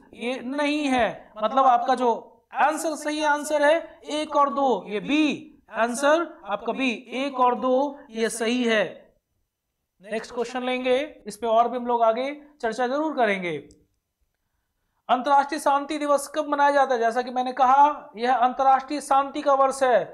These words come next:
तो आपके लिए अंतर्राष्ट्रीय शांति का वर्ष है, तो आपके लिए पूछेगा एग्जामिनेशन में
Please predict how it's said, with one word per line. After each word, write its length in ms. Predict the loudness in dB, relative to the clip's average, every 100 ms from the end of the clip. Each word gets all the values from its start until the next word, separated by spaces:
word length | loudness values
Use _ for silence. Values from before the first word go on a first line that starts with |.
| -16 _ 2
तो 60 |
आपके 360 | 2 2 -2 -6
लिए 500 | -2 -2 -4 -8 _
अंतर्राष्ट्रीय 420 | -8 -2 -2 -4
शांति 360 | -6 -6 -6 -2
का 100 | 0
वर्ष 280 | 2 2 2
है, 180 | 4 4
तो 340 | 0 -8 2
आपके 340 | 2 2 -2
लिए 100 | -8
पूछेगा 480 | -8 -6 -4 -2 -2
एग्जामिनेशन 460 | -2 -2 -2 -6 -8
में 420 | -6 -6 -8 -16